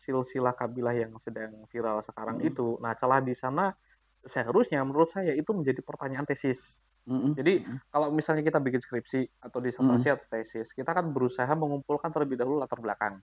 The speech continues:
Speaker 2: Hmm.
Speaker 1: Latar belakangnya ada orang yang bernama Ubaidillah,
Speaker 2: Hmm.
Speaker 1: anaknya I Ahmad Al-Muhajir.
Speaker 2: Ahmad.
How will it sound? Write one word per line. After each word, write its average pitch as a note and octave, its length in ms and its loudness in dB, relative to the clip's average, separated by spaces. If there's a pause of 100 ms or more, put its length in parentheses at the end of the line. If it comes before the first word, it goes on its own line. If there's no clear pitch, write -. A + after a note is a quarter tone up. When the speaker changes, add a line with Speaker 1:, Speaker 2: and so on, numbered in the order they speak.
(140)
Speaker 2:
Hmm. - 400 -12
Speaker 1:
Latar A#2+ 320 -4
belakangnya C3+ 560 4
ada D3 320 2
orang D3 320 2
yang C3 240 -4
bernama A#2+ 320 -8
Ubaidillah, A#2+ 560 -2 (320)
Speaker 2:
Hmm. A#2+ 400 2
Speaker 1:
anaknya C3 800 0 (160)
I B2+ 240 -6
Ahmad B2 320 -8
Al-Muhajir. A2+ 720 -2
Speaker 2:
Ahmad. G#2+ 320 2